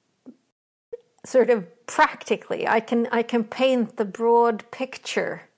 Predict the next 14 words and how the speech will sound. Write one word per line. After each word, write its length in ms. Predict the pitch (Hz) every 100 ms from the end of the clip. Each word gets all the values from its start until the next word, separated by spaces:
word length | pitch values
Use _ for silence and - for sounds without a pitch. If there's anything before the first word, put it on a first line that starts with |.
| _ _ - - _ 214
uh, 300 | 196 - 185
this 260 | 247 233
utopia 800 | 214 240 - 233 220 - 190 160
that 160 | 170 170
I've 160 | 170
been 160 | 170 175
talking 380 | - - - 220
about. 260 | 175 - -
I 120 | 208
can 180 | 202 220
paint 400 | 214 277 220 -
that, 380 | 214 - 202 -
but, 200 | 247 214
but 140 | -